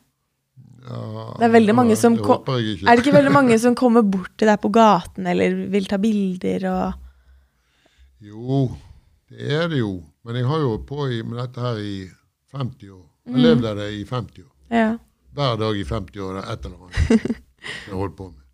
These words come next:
Speaker 2: Ja, hvordan er det at folk, mm, snakker med deg,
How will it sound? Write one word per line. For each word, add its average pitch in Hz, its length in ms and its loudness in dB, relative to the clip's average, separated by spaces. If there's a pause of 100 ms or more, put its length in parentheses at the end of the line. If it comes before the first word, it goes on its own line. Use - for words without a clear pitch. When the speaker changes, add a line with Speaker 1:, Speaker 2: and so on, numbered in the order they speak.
Speaker 2:
Ja, 233 260 -2
hvordan 254 340 2
er 233 140 0
det 220 240 -4
at - 180 -6
folk, - 540 -8 (260)
mm, 196 460 -18
snakker 208 360 -10
med 185 140 -4
deg, - 220 -6